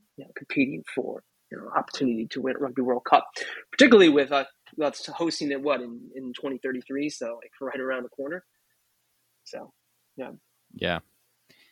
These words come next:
Speaker 2: Yeah. And I think, I think what you're seeing is similar to what's happened to the men's team, where you have, you've had a sort of second wave of professionalism in men's rugby.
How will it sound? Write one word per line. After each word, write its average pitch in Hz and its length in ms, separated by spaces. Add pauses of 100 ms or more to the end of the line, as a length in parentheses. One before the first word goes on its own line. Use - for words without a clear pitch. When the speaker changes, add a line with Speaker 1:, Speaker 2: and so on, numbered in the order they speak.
(120)
Speaker 2:
Yeah. 104 240 (300)
And 120 120
I 117 80
think, - 320 (180)
I 107 60
think - 260
what - 100
you're 101 100
seeing - 540
is 85 540 (880)
similar 107 400
to - 120
what's 95 200
happened 90 340
to - 80
the 92 80
men's 95 360
team, - 280 (540)
where 87 540 (160)
you 107 180
have, 107 300 (120)
you've 107 200
had 110 200
a 104 60
sort 101 240
of 87 100
second - 560
wave 90 300
of - 80 (100)
professionalism 101 1040
in 98 160
men's 92 320
rugby. 101 480